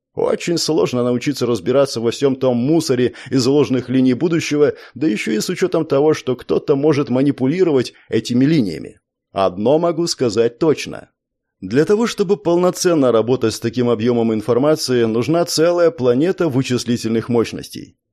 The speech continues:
И я тут не преувеличиваю, а даже преуменьшаю. Судя из информации, у любого повелителя или агента такая планета есть, а иногда и не одна. Мои же попытки выглядят откровенно жалко.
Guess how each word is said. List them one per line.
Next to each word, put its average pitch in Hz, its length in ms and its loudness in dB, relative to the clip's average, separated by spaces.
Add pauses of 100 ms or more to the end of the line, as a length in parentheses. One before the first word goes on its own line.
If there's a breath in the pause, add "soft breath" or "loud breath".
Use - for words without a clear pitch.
И 120 120 0
я 175 360 2
тут 220 280 -2
не 196 200 0
преувеличиваю, 185 1000 2
а 98 40 2
даже 117 280 2
преуменьшаю. 139 840 0 (340)
Судя 214 440 -2
из 156 260 0
информации, 127 800 2
у 117 80 2
любого 131 380 2
повелителя 123 640 0
или 113 160 2
агента 131 460 0
такая 135 320 0
планета 151 440 2
есть, 190 460 0
а 90 160 2
иногда 107 380 0
и 113 100 2
не 127 100 2
одна. 139 440 0 (300)
Мои - 220 -2
же 165 120 -2
попытки 156 460 -2
выглядят 135 560 0
откровенно 123 680 2
жалко. - 640 -4